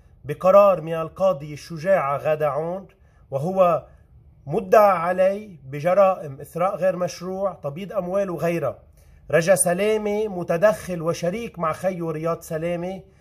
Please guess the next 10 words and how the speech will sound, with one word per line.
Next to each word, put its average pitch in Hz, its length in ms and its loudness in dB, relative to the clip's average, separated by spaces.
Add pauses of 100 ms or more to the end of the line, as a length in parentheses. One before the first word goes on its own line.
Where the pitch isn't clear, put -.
(220)
بجرائم 202 760 4 (320)
مست 196 560 -2
بالمباشر 190 920 -2 (120)
اللبنانيين 175 680 -6
الأوادم، 175 640 -2 (380)
المودعين 151 640 -4
الأوادم. 160 680 -2 (840)
ما 147 60 2
بدنا 190 300 6
ننسى 214 560 0